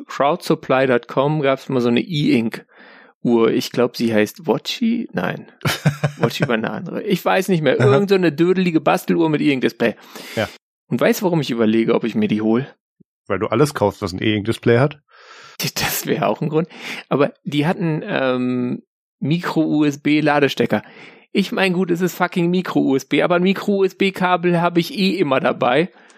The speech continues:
Speaker 1: Für meine Tastaturen und mein Kindle und den ganzen anderen Scheiß-Geraffel.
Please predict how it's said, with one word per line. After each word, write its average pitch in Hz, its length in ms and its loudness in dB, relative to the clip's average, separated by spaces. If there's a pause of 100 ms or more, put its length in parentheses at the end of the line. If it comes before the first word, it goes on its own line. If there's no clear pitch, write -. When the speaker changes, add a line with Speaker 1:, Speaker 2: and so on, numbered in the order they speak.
(120)
Speaker 1:
Für 151 120 2
meine 147 240 2
Tastaturen 175 800 -2
und - 80 -4
mein 117 200 -2
Kindle 170 460 -2
und 123 80 0
den 120 100 -2
ganzen 120 280 -4
anderen 131 240 -2
Scheiß-Geraffel. - 1200 -6